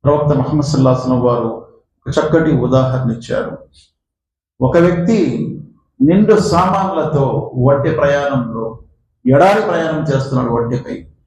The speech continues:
చేస్తూ చేస్తూ దారిలో ఒక చోట ఆగారు ఎడారిలో. తన వస్తు సామగ్రి అంతా కూడా నిండుగా ఒంటెపై ఉంది. కాసేపు విశ్రాంతి తీసుకుందాం చెప్పి పడుకున్నాడు.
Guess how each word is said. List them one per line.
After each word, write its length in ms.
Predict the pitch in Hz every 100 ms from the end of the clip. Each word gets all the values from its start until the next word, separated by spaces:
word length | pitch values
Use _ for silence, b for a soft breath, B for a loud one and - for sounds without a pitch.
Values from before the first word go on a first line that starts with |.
| _ _ 147
చేస్తూ 220 | 156 151
చేస్తూ 600 | - 135 - 135 117 107
దారిలో 400 | 127 143 151 151
ఒక 320 | 147 143 -
చోట 140 | 139 139
ఆగారు 600 | 139 143 139 127 - 123
ఎడారిలో. 380 | 127 127 123 135 - _ _ _ _ _ _ _ _ _ _ _ _ _ _ _ -
తన 220 | 190 190 185
వస్తు 220 | 180 185
సామగ్రి 560 | 214 202 202 214 202 202
అంతా 360 | 175 202 185 170
కూడా 560 | 170 165 135 - - 147
నిండుగా 440 | 185 185 170 160
ఒంటెపై 480 | 143 143 160 156 160
ఉంది. 580 | 156 156 156 127 - - -
కాసేపు 420 | 143 - 160 156
విశ్రాంతి 580 | 143 151 156 156 151 151
తీసుకుందాం 560 | 147 - 143 143 143
చెప్పి 220 | - 139 139
పడుకున్నాడు. 760 | 131 - 131 127 120 113 110